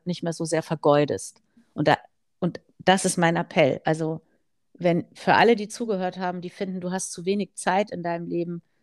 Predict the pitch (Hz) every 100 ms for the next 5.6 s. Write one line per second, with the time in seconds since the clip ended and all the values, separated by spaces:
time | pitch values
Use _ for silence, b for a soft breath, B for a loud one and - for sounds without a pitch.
0 | _ _ _ _ 180 175 170 170 170 175
1 | - - - 180 170 170 - - 202 196
2 | 180 - - 170 175 170 175 - - _
3 | - 180 - 180 175 - 180 175 170 180
4 | 175 190 190 180 180 175 170 170 170 175
5 | 185 175 165 - 170 165